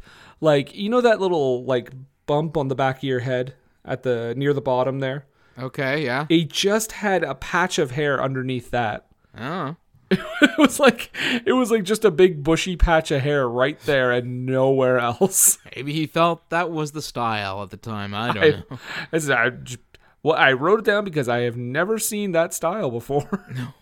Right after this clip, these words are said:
Speaker 2: <laughs>
Speaker 1: I, it looked like his hair was trying to escape, which I guess it did shortly after because Pulp Fiction was two years later.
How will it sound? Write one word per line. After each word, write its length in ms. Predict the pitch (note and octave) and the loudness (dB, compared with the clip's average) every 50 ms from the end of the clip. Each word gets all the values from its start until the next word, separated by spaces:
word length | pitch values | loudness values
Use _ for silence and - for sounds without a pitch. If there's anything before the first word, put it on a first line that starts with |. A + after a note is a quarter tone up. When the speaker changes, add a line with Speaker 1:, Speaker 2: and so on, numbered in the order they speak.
| _ - | _ 4
Speaker 2:
<laughs> 600 | - A#3+ - _ - B3+ - - - - - - | 4 4 2 _ -4 -4 -4 -4 -8 -12 -2 2
Speaker 1:
I, 80 | D#3 D#3+ | 4 4
it 60 | F3 | 4
looked 180 | F#3+ A3 A#3+ A#3+ | 6 4 2 2
like 120 | E4 D#4 - | 2 -2 -2
his 160 | C#4 B3 - | -2 -4 -4
hair 200 | - - F#3+ F#3 | -2 0 0 2
was 160 | F3+ F3 E3+ - | 2 0 0 -2
trying 240 | - F3 D#3+ D3+ | -2 -2 -2 0
to 100 | D3 C3+ | 0 0
escape, 560 | B2+ A#2 - - - F#3+ E3+ B2+ - - - - - | 0 -2 -2 -4 -2 0 0 0 -2 -6 -14 -20 -12
which 400 | - B2 B2+ B2+ C3 B2+ - - - - | -6 -2 0 0 0 -2 -4 -8 -6 -4
I 120 | C#3+ B2+ | -4 -2
guess 220 | A#2+ C3 C3+ C3 - | -2 -2 -4 -4 -4
it 120 | C3+ A#2+ | -6 -4
did 420 | A2 C3+ C3 C3 B2+ B2+ A#2+ - | -2 0 2 2 2 0 -2 -4
shortly 380 | - - - C#3+ B2 A#2 B2 B2+ | -8 -6 -4 -4 -4 -2 -2 0
after 320 | C3 C3+ C3+ C3+ - B2 | 0 0 0 -2 -4 -6
because 340 | A2+ A#2+ A#2+ A#2+ B2 A2+ G#2+ | -6 -6 -6 -6 -6 -8 -8
Pulp 260 | - - C3 B2 - | -8 -6 -6 -6 -6
Fiction 320 | - B2+ A#2 - - A2+ A2 | -6 -8 -8 -8 -8 -10 -10
was 120 | A2 G#2 | -10 -10
two 160 | - - - | -10 -10 -10
years 280 | A2 G#2+ G2+ F#2+ G2 - | -10 -10 -10 -10 -12 -12
later. 360 | - - - - - - _ | -12 -14 -14 -16 -18 -20 _